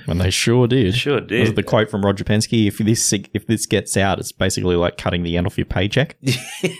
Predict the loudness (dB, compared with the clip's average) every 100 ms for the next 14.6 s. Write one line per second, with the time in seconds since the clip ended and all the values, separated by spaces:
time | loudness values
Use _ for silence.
0 | -14 -4 -4 -4 0 2 4 4 4 4
1 | 4 4 2 0 0 0 2 0 2 2
2 | 4 4 2 0 0 0 -2 -4 -4 -8
3 | -4 -4 -4 -14 -18 -4 -4 -4 -12 -14
4 | 0 2 2 -2 -2 0 2 0 0 0
5 | 0 0 -4 -4 -2 -2 -2 0 0 -2
6 | -2 0 0 -2 -6 -18 _ _ _ -4
7 | -4 -4 -2 -2 -2 -2 0 0 0 -4
8 | -4 -2 -2 -4 -4 -4 -4 -6 -4 -4
9 | -10 -12 -10 -4 0 0 -2 -6 -8 -10
10 | -14 -6 -4 -2 -2 -2 -4 -4 -4 -6
11 | -6 -6 -6 -6 -8 -8 -8 -8 -8 -10
12 | -14 -2 0 2 0 0 0 2 2 0
13 | -6 -8 -10 -6 -6 -4 -2 -2 -2 -2
14 | -2 -2 0 0 0 -4